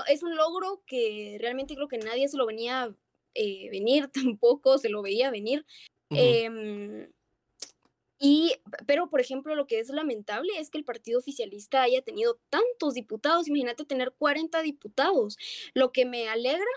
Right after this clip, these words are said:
Speaker 1: es que el partido, eh, la, la une se redujo a menos de la mitad. O sea,
Speaker 2: Sí.
Speaker 1: creo que tienen ahorita más par-, más, eh, no,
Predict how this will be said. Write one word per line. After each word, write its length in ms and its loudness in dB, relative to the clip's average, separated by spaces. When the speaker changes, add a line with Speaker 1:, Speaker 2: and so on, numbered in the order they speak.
Speaker 1:
es 160 0
que 80 -6
el 80 -2
partido, 720 0
eh, 120 -6
la, 220 -8
la 180 -2
une 280 2
se 100 -4
redujo 400 0
a 40 2
menos 260 -2
de 80 -4
la 80 -12
mitad. 300 -2
O 100 0
sea, 320 2
Speaker 2:
Sí. 80 -4
Speaker 1:
creo 160 4
que 80 -4
tienen 320 -4
ahorita 320 -4
más 200 -6
par-, 220 -10
más, 520 -8
eh, 380 -4
no, 200 2